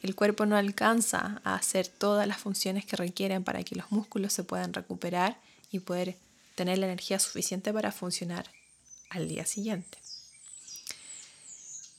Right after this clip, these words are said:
El querer compartir con ustedes hoy día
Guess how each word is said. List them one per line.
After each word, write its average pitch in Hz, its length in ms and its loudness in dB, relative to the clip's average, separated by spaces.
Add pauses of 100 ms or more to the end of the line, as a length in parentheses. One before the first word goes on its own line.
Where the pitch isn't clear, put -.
(160)
El 208 160 0
querer 254 460 4
compartir 262 600 0
con 180 160 -2
ustedes 190 380 0
hoy 175 100 4
día 185 500 4